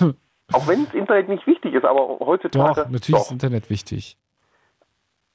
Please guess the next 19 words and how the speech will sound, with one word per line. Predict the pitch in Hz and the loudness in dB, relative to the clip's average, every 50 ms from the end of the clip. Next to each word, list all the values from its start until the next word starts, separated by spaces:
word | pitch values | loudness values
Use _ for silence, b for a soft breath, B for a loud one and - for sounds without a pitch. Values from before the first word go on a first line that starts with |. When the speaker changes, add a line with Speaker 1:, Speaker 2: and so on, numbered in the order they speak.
| _ - | _ -2
Speaker 2:
Aber | 127 120 131 | 0 0 0
Speaker 1:
Also | 127 123 - 131 139 - 147 | 0 -2 -4 -10 -8 -4 -4
Speaker 2:
ich | 139 - | -2 2
glaube, | - 165 175 160 - - | 2 2 2 2 -2 0
also | - 151 135 135 156 - - _ _ _ - 151 - - - | 0 0 0 0 -2 -6 -12 _ _ _ -20 -20 -18 -12 -6
ich, | - 135 - _ _ _ - | -6 -6 -6 _ _ _ 0
da | - 143 151 170 | 2 4 4 4
habe | 185 180 175 | 4 2 2
ich | 160 - | 0 0
den | - 143 143 | 0 -2 0
Eindruck, | - - 127 147 165 165 160 160 160 156 | 0 2 2 2 4 4 4 4 2 0
ich | - - - | -2 -4 -2
war | 123 123 | -2 0
gerade | 131 135 139 | 2 4 4
jetzt | 131 131 127 - | 4 2 2 0
wieder | 131 123 | -2 -2
auf | 120 117 | 0 0
dem | - 120 110 104 | 0 2 2 4
Land | 104 123 151 190 185 - - - | 2 2 2 0 -2 -4 -8 -16